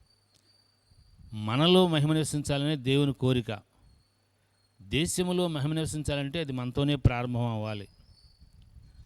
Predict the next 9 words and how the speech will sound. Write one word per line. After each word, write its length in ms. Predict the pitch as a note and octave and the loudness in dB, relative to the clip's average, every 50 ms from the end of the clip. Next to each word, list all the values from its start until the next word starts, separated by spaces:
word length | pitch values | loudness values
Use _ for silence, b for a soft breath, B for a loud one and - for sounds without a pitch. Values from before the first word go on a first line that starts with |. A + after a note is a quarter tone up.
| - - - - - - - - - - - | -20 -20 -20 -20 -20 -20 -20 -20 -20 -20 -12
దేవుని 480 | F#2+ F#2+ A#2+ C#3 D#3+ F3+ F#3 F#3 F3+ | -4 0 2 4 4 4 4 4 2
మహిమ 640 | F3 D#3 D3+ D3 C3+ D#3 E3 D#3 C3 A#2 B2+ D3 D#3 - - - - - _ _ _ - | 2 2 2 4 4 4 4 2 0 0 -2 -6 -8 -12 -16 -20 -20 -20 _ _ _ -14
మోషే 480 | G#2+ A2 B2+ D3 D#3 - - E3+ E3+ E3+ | -8 -2 -2 -2 0 0 0 0 2 2
గారి 320 | D#3 D#3+ D#3+ D#3 D#3 D#3 | 2 2 2 2 2 0
ముఖం 380 | D3 C#3 C3+ C3+ - D3+ D3+ D3+ | -2 -2 -4 -4 -4 -4 -2 0
మీద 140 | D3+ D3+ D3 | 0 0 0
ప్రకాశించగా 880 | C3+ - - B2 - - C#3+ C#3+ C3+ - C#3+ C#3 B2+ D3 C3 C#3 C3+ B2+ | 2 2 2 2 0 -4 -2 -2 -2 -2 -2 -4 -4 -4 -4 -4 -2 0
ప్రజలు 380 | - - A#2+ B2 B2+ C#3 C3+ B2 - - | 2 2 2 0 -2 -4 -4 -4 -2 -2
చూడలేకపోయారు. 760 | C3 C3+ C#3 C3+ B2+ A2+ G#2+ - A2+ G#2+ G#2 G#2 G2 - | -2 0 0 -2 -2 -4 -6 -6 -6 -6 -6 -8 -10 -12